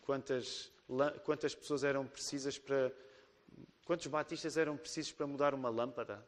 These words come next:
Lembram-se dessa anedota? Quantos batistas são precisos para mudar uma lâmpada? Mudar. Eu disse a piada. O Tiago estragou a, <laughs> o Tiago reagiu tão... a piada é mudar.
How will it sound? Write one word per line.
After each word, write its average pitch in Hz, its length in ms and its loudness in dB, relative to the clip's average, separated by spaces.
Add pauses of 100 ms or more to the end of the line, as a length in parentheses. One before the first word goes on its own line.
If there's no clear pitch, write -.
Lembram-se 160 420 -4
dessa 143 220 -4
anedota? 120 420 -2 (840)
Quantos 185 180 -4
batistas 185 400 0
são 175 120 0
precisos - 320 -6
para 151 140 -6
mudar 147 240 4
uma 135 140 0
lâmpada? 104 520 -4 (1000)
Mudar. 143 360 4 (2500)
Eu 143 120 2
disse 170 220 -2
a 170 40 -6
piada. 98 440 0
O 110 100 -6
Tiago 180 280 -2
estragou 151 640 0
a, 131 840 4
<laughs> - 2000 -14
o - 40 -10
Tiago 156 180 6
reagiu 151 320 2
tão... 156 240 0 (540)
a 139 60 -6
piada 190 280 4
é 160 160 6
mudar. 165 440 0